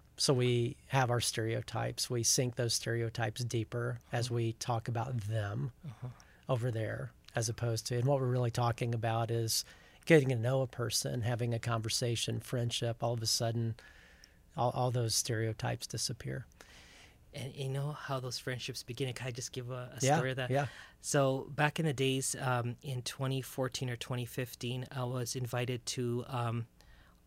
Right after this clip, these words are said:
Speaker 2: All Angels Presbyterian Church on Longboat Key.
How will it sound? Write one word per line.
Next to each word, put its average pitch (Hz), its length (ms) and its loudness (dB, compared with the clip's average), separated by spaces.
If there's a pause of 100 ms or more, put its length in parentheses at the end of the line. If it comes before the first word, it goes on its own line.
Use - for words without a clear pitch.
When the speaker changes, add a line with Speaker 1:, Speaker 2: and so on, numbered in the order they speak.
(120)
Speaker 2:
All 131 220 0
Angels 131 540 -2
Presbyterian 123 720 -4
Church 117 400 -4 (100)
on 120 200 -4
Longboat 117 380 -4
Key. 117 300 -8